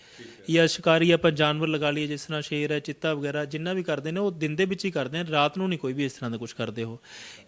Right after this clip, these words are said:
Speaker 2: Even
Speaker 1: ਰਾਤ ਨੂੰ ਪਨੀਰ ਨਹੀਂ ਖਾਂਦੇ ਜੀ।
Speaker 2: ਰਾਤ ਨੂੰ ਨਹੀਂ ਖਾਂਦੇ ਪਨੀਰ, ਪਨੀਰ ਨਹੀਂ ਖਾਂਦੇ, ਚਿਕਨ ਨਹੀਂ ਖਾਂਦੇ, ਠੀਕ ਹੈ ਨਾ, ਇਸ ਤਰ੍ਹਾਂ ਦਾ ਕੁਛ ਨਹੀਂ ਖਾਂਦੇ। ਤੇ ਅਗਰ ਤੁਸੀਂ ਦੇਖੋਗੇ, ਦੇਸੀ ਗਾਂ ਨੂੰ ਵੀ ਦੇਖੋਗੇ, ਜਿਹੜੀ ਆਹ ਇਹ ਹੁਣ ਤਾਂ ਜਰਸੀ ਬਰੀਡ ਹੈ, ਜਿਹੜੇ ਸੜਕਾਂ 'ਤੇ ਘੁੰਮਦੀ ਪਈ ਹੈ,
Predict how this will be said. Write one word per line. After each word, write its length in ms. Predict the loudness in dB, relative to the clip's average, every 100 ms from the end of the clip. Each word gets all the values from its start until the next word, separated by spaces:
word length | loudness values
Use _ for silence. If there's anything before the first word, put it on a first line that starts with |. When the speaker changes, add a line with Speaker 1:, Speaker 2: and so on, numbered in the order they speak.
| 4
Speaker 2:
Even 220 | 6 6
Speaker 1:
ਰਾਤ 180 | 4 2
ਨੂੰ 120 | 2
ਪਨੀਰ 280 | 2 4 4
ਨਹੀਂ 140 | 4 -2
ਖਾਂਦੇ 240 | -2 -4
ਜੀ। 120 | -6 -12 -2
Speaker 2:
ਰਾਤ 260 | 2 2
ਨੂੰ 100 | 2
ਨਹੀਂ 100 | -2
ਖਾਂਦੇ 280 | -4 -6 -6
ਪਨੀਰ, 280 | -6 -8 -8 -12 -16 -16 -16 -10
ਪਨੀਰ 280 | 0 4 4
ਨਹੀਂ 120 | 2
ਖਾਂਦੇ, 280 | 0 0 0
ਚਿਕਨ 320 | -2 -2 -2
ਨਹੀਂ 140 | -2 -2
ਖਾਂਦੇ, 400 | -2 2 0 0 -6 -8
ਠੀਕ 280 | -4 -2 -2
ਹੈ 40 |
ਨਾ, 120 | -2
ਇਸ 100 | -4
ਤਰ੍ਹਾਂ 200 | -6 -2
ਦਾ 80 | 0
ਕੁਛ 220 | 2 0
ਨਹੀਂ 160 | 2 2
ਖਾਂਦੇ। 320 | 2 2 0 0 -14 -18 -20 -20 -20 -20 _ 0
ਤੇ 220 | 2 4 4
ਅਗਰ 140 | 6
ਤੁਸੀਂ 260 | 6 4 4
ਦੇਖੋਗੇ, 400 | 4 4 4 2
ਦੇਸੀ 360 | 2 2 2 2
ਗਾਂ 180 | 2 2
ਨੂੰ 80 |
ਵੀ 80 | 0
ਦੇਖੋਗੇ, 400 | 0 -2 -2 -4
ਜਿਹੜੀ 260 | -2 0 2
ਆਹ 200 | 4 4
ਇਹ 60 | 0
ਹੁਣ 120 | -2
ਤਾਂ 120 | -2
ਜਰਸੀ 340 | -2 -2 -2
ਬਰੀਡ 300 | -2 -2 -2
ਹੈ, 120 | -2 -4
ਜਿਹੜੇ 200 | -6 -6
ਸੜਕਾਂ 340 | -4 -4 -4
'ਤੇ 100 | -6
ਘੁੰਮਦੀ 280 | -6 -6 -6
ਪਈ 260 | -4 -2
ਹੈ, 80 | -2